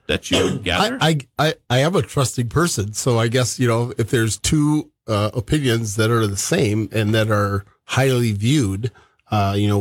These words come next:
Speaker 2: lots of views, then I'd probably go, "Okay, well, that seems trustworthy
Speaker 1: So
Speaker 2: enough."
Speaker 1: you, you actually go and see two then, though?
Speaker 2: Yeah,
Speaker 1: General.
Speaker 2: try and get
Speaker 1: Okay,
Speaker 2: two,
Speaker 1: okay.
Speaker 2: two opinions.
Speaker 1: That makes sense. That makes sense.
Speaker 2: Yeah, trust but verify.
Speaker 1: Right, right. Okay.
Speaker 2: Steve, did, did, did you know that Marlo was the top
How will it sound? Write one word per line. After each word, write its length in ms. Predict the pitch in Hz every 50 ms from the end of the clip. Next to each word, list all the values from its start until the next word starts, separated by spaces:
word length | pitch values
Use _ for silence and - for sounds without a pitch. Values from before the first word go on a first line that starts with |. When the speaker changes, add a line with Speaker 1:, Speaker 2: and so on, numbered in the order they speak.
| 110 131
Speaker 2:
lots 320 | 135 110 113 120 - - 107
of 80 | 101
views, 360 | 104 120 131 123 98 98 98
then 120 | 107 107 104
I'd 140 | 104 104 101
probably 320 | - 113 110 104 107 107
go, 200 | 98 104 98 101 117
"Okay, 180 | 117 - 101
well, 140 | 98 98 98
that 100 | 107 - - _ -
seems 480 | - - 110 101 98 98 95 - -
trustworthy 680 | - - - 107 104 - - - 101 95 92 90 95 90
Speaker 1:
So 120 | 82 143
Speaker 2:
enough." 100 | 139 135
Speaker 1:
you, 180 | 135 131 127 101 120 123 127
you 40 | 127
actually 280 | 127 131 131 - 127 110
go 120 | 120 120
and 100 | 120 113
see 180 | - - 110 92
two 320 | - - - - 107 98
then, 260 | 80 78 71 - - 80
though? 220 | - - - - - _
Speaker 2:
Yeah, 100 | - 175
Speaker 1:
General. 160 | - 208 92 82
Speaker 2:
try 80 | 123
and 80 | 117 113
get 120 | 113 98 -
Speaker 1:
Okay, 80 | 160 190 - 139 117
Speaker 2:
two, 40 | 101 - -
Speaker 1:
okay. 180 | - 208 -
Speaker 2:
two 40 | 151 120
opinions. 200 | 95 - 104 92
Speaker 1:
That 100 | 214 -
makes 180 | 104 101 - -
sense. 360 | 104 101 131 - - - - _ _ _
That 80 | - -
makes 180 | - - - -
sense. 140 | - - -
Speaker 2:
Yeah, 60 | 131 - - _ _ _ _
trust 360 | - - 151 160 151 - - -
but 120 | 131 113
verify. 540 | 110 110 107 101 98 95 - - 87 85 90 98 - _
Speaker 1:
Right, 240 | - 90 85 80 - - - - - - -
right. 180 | 80 76 71 - - - 269
Okay. 200 | 185 - 196 180
Speaker 2:
Steve, 320 | - - - 214 196 139
did, 180 | 131 139 123 - - _
did, 280 | - 151 139 123 123 143 - _ _
did 160 | 139 131 123
you 100 | 147 196
know 140 | 202 196 180 175
that 120 | 165 139
Marlo 340 | 117 120 120 127 139 143 131
was 200 | 123 117 107 107
the 100 | 107 101
top 460 | - - - 107 101 107 - _ -